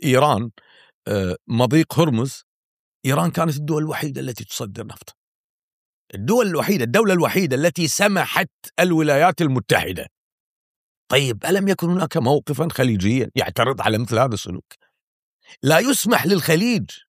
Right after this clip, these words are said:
ويسمح لإيران بالتصدير بأسعار تفضيلية. يعني، هي كانت محاصرة أربعين سنة،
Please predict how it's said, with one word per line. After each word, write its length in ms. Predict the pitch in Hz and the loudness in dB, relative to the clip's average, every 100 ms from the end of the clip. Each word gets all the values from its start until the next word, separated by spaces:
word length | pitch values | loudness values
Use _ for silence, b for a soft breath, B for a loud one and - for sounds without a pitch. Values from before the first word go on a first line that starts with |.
| _ _ _ _ B B B | _ _ _ _ B B B
ويسمح 720 | 139 139 190 220 - 160 - 135 | -2 0 2 -2 -2 -4 -2 -2
لإيران 680 | 151 160 147 165 180 143 107 | -2 0 2 2 0 0 -2
بالتصدير 680 | 185 - 160 117 147 185 | -2 0 -2 0 0 0
بأسعار 600 | 104 123 117 135 156 147 | 0 -4 -4 0 0 0
تفضيلية. 600 | 113 127 127 131 147 131 - _ _ _ _ _ _ _ _ | -2 0 0 0 -2 -6 -14 _ _ _ _ _ _ _ _
يعني، 180 | 107 131 | -2 2
هي 160 | 147 180 | 2 2
كانت 280 | 190 190 170 | 2 0 -2
محاصرة 460 | 143 190 - 185 | -2 0 2 2
أربعين 320 | 165 139 160 | 0 0 -2
سنة، 260 | 156 131 85 | -2 -4 -6